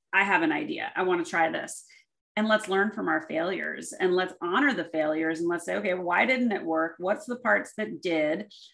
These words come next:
Let's keep that. Let's hone that. Let's figure out a way to magnify it and make it better." But I think the whole, like, "No, no, your, your ideas aren't welcome because I've been doing this for ten years or I've been doing this for twenty years."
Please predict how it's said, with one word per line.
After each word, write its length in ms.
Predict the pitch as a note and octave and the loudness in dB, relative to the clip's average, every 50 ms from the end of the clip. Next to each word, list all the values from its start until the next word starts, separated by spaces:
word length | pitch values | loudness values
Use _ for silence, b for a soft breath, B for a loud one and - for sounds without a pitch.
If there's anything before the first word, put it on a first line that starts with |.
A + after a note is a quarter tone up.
| B - | B 0
Let's 280 | F#3+ G#3 A3+ A#3+ - | 4 4 4 4 2
keep 420 | - - - D4+ D4 F4 F#4+ F#4+ - - | -4 -6 -2 0 2 2 0 -2 -4 -2
that. 400 | - E3+ D#3 D3+ D3+ F#3 - - | 0 2 2 2 2 0 0 -2
Let's 180 | - G#3 G#3 - | -2 -2 -2 -2
hone 440 | - B3 B3 C4+ D#4 F4+ E4 B3+ A3 | -2 0 2 4 4 6 6 4 4
that. 260 | F#3 F3 E3+ F3 - | 4 2 2 0 -2
Let's 200 | F3+ F#3 F3+ - | -6 -8 -10 -10
figure 280 | - - G3+ F#3 G3+ F#3 | -8 -8 -6 -4 -2 0
out 160 | F3 F3 E3 | 0 0 0
a 80 | E3 E3 | -2 -2
way 180 | E3 E3 D#3+ D#3 | -2 -2 0 0
to 260 | D#3 D#3 D#3 D#3 D#3 B B B B _ _ | 2 2 2 2 0 B B B B _ _
magnify 640 | - F3 E3 D#3+ E3 E3 D#3+ D#3+ D#3+ - - D3+ D3 D3+ D3 D3 | -4 0 0 2 2 2 0 -2 -4 -6 -6 -6 -4 -4 -4 -6
it 100 | - - | -8 -6
and 140 | - E3 D#3+ | -6 -4 -2
make 180 | D#3+ D3+ D3 - | -2 -2 -4 -6
it 140 | - - - | -12 -8 -2
better." 380 | - F3 E3+ D3 D3 D3 - - | 0 2 2 2 0 -4 -4 -4
But 220 | - D#3+ - - - _ _ _ _ _ _ _ _ - - - _ _ _ _ _ _ _ _ _ _ - | -4 -4 -4 -6 -10 _ _ _ _ _ _ _ _ -20 -20 -20 _ _ _ _ _ _ _ _ _ _ -2
I 60 | - | -2
think 320 | F3+ - - F#3+ F3+ - - | -2 0 -2 -2 -2 -4 -4
the 100 | E3+ E3 | -6 -6
whole, 380 | - F3 E3+ E3+ E3 E3 D#3+ | -4 -4 -2 -2 0 0 0
like, 400 | D#3+ - D#3+ D#3 D#3+ D#3 - - _ _ _ - | 0 0 0 0 -2 -4 -6 -10 _ _ _ 2
"No, 240 | F#3 G3 F#3+ F#3 | 4 6 8 8
no, 400 | F#3 F3+ E3+ D#3+ D#3 D#3 - - - _ _ _ _ _ _ _ _ - | 8 6 6 4 2 0 -4 -10 -18 _ _ _ _ _ _ _ _ -10
your, 280 | - F3+ F#3+ F#3 F3+ | -4 -2 0 0 0
your 320 | - G3 F3+ F#3 F#3+ F3+ D#3+ | 0 0 4 6 6 6 6
ideas 440 | E3+ E3+ E3+ E3+ F#3 F3+ F3+ F3 - | 6 4 2 0 0 -2 -2 -2 -2
aren't 360 | - F3 E3+ E3 D#3+ D#3+ D#3+ | 0 2 2 2 2 2 2
welcome 460 | D#3+ D#3+ E3 E3+ - - E3 D#3+ D#3 | 4 4 4 4 2 0 0 0 2
because 300 | D3+ D#3 - - D#3 D3 | 0 -2 -2 -4 -2 0
I've 160 | D#3 D3+ D3+ | 0 0 2
been 160 | D#3 D#3+ D#3+ D#3 | 0 0 0 2
doing 300 | F3 F3 E3+ E3 D#3+ D#3+ | 2 2 4 4 4 2
this 180 | D#3 D#3 - - | 0 0 -4 -6
for 120 | - D#3+ | -8 -8
ten 280 | D#3 - E3 D#3 D3+ D#3 | -6 -4 -2 0 2 2
years 400 | E3 E3 D#3 D3+ C#3+ C#3 C#3+ D3 | 2 2 2 0 -2 -6 -8 -6
or 60 | D#3+ D#3 | -4 -4
I've 120 | D3+ D3+ | -2 -2
been 120 | D#3+ D#3+ D#3+ | -2 -2 0
doing 320 | E3+ E3+ E3 D#3+ D#3+ D#3+ | 0 2 2 4 4 4
this 180 | D#3 D3+ D3+ - | 2 0 -2 -6
for 120 | D#3+ D#3+ | -8 -8
twenty 340 | D3+ - E3 D#3 D#3 D3+ D#3 | -4 -2 -2 0 0 0 0
years." 260 | F3 E3+ D#3+ D#3 - | 0 0 -2 -4 -6